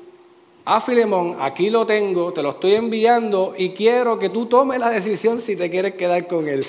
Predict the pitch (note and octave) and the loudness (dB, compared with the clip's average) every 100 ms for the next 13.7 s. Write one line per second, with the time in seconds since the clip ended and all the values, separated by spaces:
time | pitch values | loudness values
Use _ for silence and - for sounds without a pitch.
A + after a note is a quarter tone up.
0 | - F3 G3 F3 E3 E3 F3 A3 A3 G#3 | -2 0 4 4 2 0 -2 -2 2 4
1 | A#3 G#3+ E3+ - - - D3 C#3 C#3 D3 | 4 0 -4 -8 -14 -4 -2 -2 -2 0
2 | A3 C#4+ - - - - - D#3 D#3+ D#3+ | 0 0 -6 -16 -20 -16 -4 -2 -2 -4
3 | D#3+ D#3 G#3+ C4+ C4 A3+ G#3+ - - - | -4 0 2 0 0 -2 -2 -10 -20 -20
4 | _ _ _ _ _ _ - D3+ C#3+ D3 | _ _ _ _ _ _ -6 -2 -2 -4
5 | C#3 C#3+ C#3+ D3 D3 C3+ C3 B2 A2 G#2+ | -6 -4 -2 0 0 0 -2 -4 -6 -10
6 | - - _ _ _ - F3 F3+ D3+ C#3 | -16 -20 _ _ _ -2 0 0 -2 -4
7 | B2+ A2 - - - _ _ _ _ _ | -6 -14 -18 -20 -20 _ _ _ _ _
8 | _ _ _ _ _ - C#3+ F#3 G3+ F#3+ | _ _ _ _ _ -14 -10 -8 -8 -6
9 | G3+ F#3+ - E3+ F3+ F3 D#3+ F3 F#3 F3+ | -6 -6 -4 -4 -2 -4 -2 -2 0 -4
10 | E3+ E3 D3 D3+ D3+ D3+ C#3 C3+ C3+ C3 | -4 -6 -6 -6 -6 -6 -4 -4 -6 -8
11 | A#2 A2+ A2 G#2+ - - _ _ D3 D#3 | -6 -8 -8 -12 -12 -20 _ _ 2 2
12 | D#3 E3+ D#3 D#3 E3 D#3 D#3 C#3+ D#3 D#3+ | 2 -2 0 -2 -2 -4 -4 -2 -2 -2
13 | D#3 D3 D#3 D3+ C#3+ C3 | -4 -2 -2 -2 -4 -6